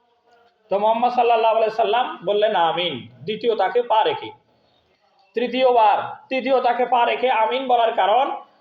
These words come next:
জিবরাইল আলাইহিস সালাম দোয়া করেন যে রমজান মাস পাইল, আল্লাহ যেন আমাদেরকে রমজান মাস পর্যন্ত পৌঁছায়, বলে, "আমিন।" রমজান মাস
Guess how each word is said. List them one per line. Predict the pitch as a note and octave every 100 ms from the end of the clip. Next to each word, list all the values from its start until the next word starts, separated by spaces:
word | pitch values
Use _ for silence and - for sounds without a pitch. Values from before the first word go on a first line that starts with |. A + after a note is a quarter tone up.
| _
জিবরাইল | C#3 A3+ A#3+ C4
আলাইহিস | B3+ A#3 A#3
সালাম | A3+ A3+ A3+ F3
দোয়া | A3 A#3
করেন | A3+ G#3 A#3 A#3
যে | - A3+
রমজান | A#3 A3+ A3+ A3+ A3
মাস | A3+ A3+ -
পাইল, | G#3 G3 F#3 D3 - - _ _ _ - _ _ _ _ _ _ _ _ _
আল্লাহ | F3 G#3+ A#3
যেন | A#3
আমাদেরকে | A#3+ G#3+ A3+ A3+ A#3
রমজান | G#3 G#3+ G#3
মাস | G#3 -
পর্যন্ত | A3+ A3 A3+
পৌঁছায়, | A3 - A#3 E3 C#3+ G#2 - - D3
বলে, | F3+
"আমিন।" | D#3+ D3+ A2 - - C#3+ C#3+ - - _ _ _ - - C#3+
রমজান | F#3+ G#3+ G#3+ A3
মাস | A3 C4